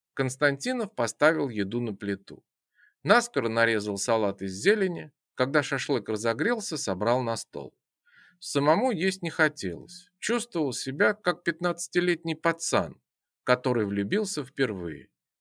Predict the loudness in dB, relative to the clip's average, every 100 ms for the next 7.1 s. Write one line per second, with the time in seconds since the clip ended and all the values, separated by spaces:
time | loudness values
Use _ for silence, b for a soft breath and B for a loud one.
0 | _ 0 6 4 6 2 4 2 0 4
1 | 6 6 2 -14 -20 _ _ _ _ -8
2 | 2 2 2 0 2 4 4 4 4 4
3 | 2 -2 -12 _ _ _ _ b b b
4 | b 2 4 4 0 -2 0 0 0 0
5 | -2 -6 -2 2 2 0 -8 -12 _ -4
6 | 2 2 2 -2 -4 -4 -4 0 0 0